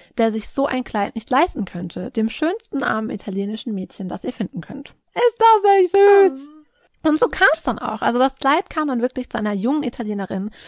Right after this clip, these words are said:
Speaker 1: und zwar zu Amabile Altobello. Sie nahm, also angeblich war die Story so, dass sie an einem Radiowettbewerb teilnahm und dort erzählte, dass sie es eben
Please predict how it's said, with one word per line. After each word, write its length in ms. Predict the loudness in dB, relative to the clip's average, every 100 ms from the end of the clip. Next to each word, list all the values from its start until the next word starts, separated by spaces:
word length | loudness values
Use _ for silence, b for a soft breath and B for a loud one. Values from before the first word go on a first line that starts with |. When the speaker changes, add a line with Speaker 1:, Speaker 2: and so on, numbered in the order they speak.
| B B 0
Speaker 1:
und 200 | 0 0
zwar 380 | -2 0 0 -2
zu 480 | -4 -2 0 -2 -4
Amabile 640 | -4 -2 -2 -2 0 0 0
Altobello. 800 | -2 -4 -6 -4 -6 -6 -6 -8 -10 b b b _ _ 0
Sie 140 | 2
nahm, 460 | 2 0 -2 -2 -2
also 220 | -4 -6
angeblich 480 | -6 -4 -2 -4 -2
war 80 | -4
die 60 |
Story 360 | -4 -6 -4 -2
so, 220 | 2 4
dass 220 | 4 0
sie 100 | -2
an 80 | -4
einem 160 | -4 -2
Radiowettbewerb 800 | 0 2 0 -2 -2 -2 -2 -4
teilnahm 500 | -6 -6 -4 -4 -4
und 140 | -2
dort 200 | 0 0
erzählte, 600 | -2 -6 -2 -2 -2 -4
dass 220 | -4 -6
sie 80 | -8
es 100 | -10
eben 320 | -8 -10 -10